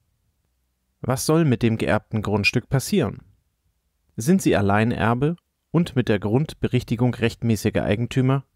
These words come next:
können Sie selbst entscheiden, was mit dem Grundstück passieren soll. Selbst nutzen, verkaufen oder ein Erbbaurecht bestellen.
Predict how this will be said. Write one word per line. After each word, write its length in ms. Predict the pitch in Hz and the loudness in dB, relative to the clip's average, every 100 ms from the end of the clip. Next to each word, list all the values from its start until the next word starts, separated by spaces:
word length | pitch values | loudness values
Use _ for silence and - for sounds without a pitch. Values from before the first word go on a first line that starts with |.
| _ | _
können 240 | - 160 160 | -2 0 2
Sie 140 | 180 | 2
selbst 340 | 147 110 - | 2 0 -2
entscheiden, 560 | 95 95 110 98 113 113 _ | -4 -2 0 2 0 -4 _
was 180 | 127 151 | -4 0
mit 140 | 147 | 0
dem 120 | 156 | 0
Grundstück 420 | - 104 - 107 | 0 -2 0 -2
passieren 440 | - 139 - 135 101 | -2 -2 2 2 2
soll. 300 | 87 - - _ _ - | 0 -2 -6 _ _ -6
Selbst 440 | 113 113 - - | 0 0 0 -2
nutzen, 440 | 139 143 - 190 - _ | 0 0 -2 -2 -4 _
verkaufen 680 | - - 113 107 - 139 156 _ _ _ - | -6 -2 0 0 0 -2 -4 _ _ _ 0
oder 400 | 135 135 113 - | 2 4 0 0
ein 180 | - 156 | -2 -2
Erbbaurecht 960 | - 156 - - - 101 101 104 - - | 0 -2 -4 -6 0 0 0 -2 -2 -4
bestellen. 520 | 95 - 98 90 92 | -4 0 -2 -4 -10